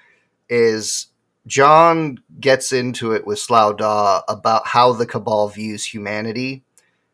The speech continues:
and how they very clearly hold zero regard for humans. They view them as, I think Slouda calls them, uh, what was it, like a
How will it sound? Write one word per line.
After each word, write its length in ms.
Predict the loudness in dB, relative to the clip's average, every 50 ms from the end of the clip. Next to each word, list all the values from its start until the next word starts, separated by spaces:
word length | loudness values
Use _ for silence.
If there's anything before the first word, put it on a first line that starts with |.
| _ -8
and 120 | -6 -6
how 260 | -4 -2 -2 -2 -2
they 520 | 0 0 0 2 2 0 -2 -4 -6 -10 _
very 460 | -12 -4 0 2 4 4 4 2 0 -4
clearly 800 | -6 -6 -2 0 0 2 0 0 0 -2 -4 -4 -6 -8 -10 -14 _ _ _ _ _ _ _ -16
hold 360 | -6 0 2 2 2 2 -2 -6
zero 560 | -8 -6 -4 -4 -4 -2 0 2 2 2 2
regard 560 | 0 -2 -4 -4 -4 -2 -2 -2 -2 -4 -4
for 140 | -6 -10 -10
humans. 640 | -10 -8 -8 -8 -8 -8 -10 -12 -12 -12 -14 -10 -6
They 220 | -4 -4 -4 -4
view 300 | -4 -6 -6 -4 -4 -4
them 320 | -2 0 0 0 0 -4 -4 -4
as, 640 | -4 -2 -2 0 -2 -2 -2 -4 -6 -10 -10 -12 _ _ _ _ _ _ _ _ _ -6
I 160 | -4 -4 -4
think 220 | -4 -6 -6 -6 -4
Slouda 640 | -2 2 4 4 4 4 2 2 2 4 2 0 -2
calls 380 | -2 -2 0 0 0 -2 -4
them, 400 | -6 -6 -4 -6 -6 -10 -12 -12 -12 -10
uh, 360 | -8 -4 -4 -4 -4 -4 -6 -8 -10 -14
what 140 | -18 -16 -16
was 140 | -16 -16 -14
it, 60 | -12
like 160 | -12 -8 -8
a 160 | -8 -8 -10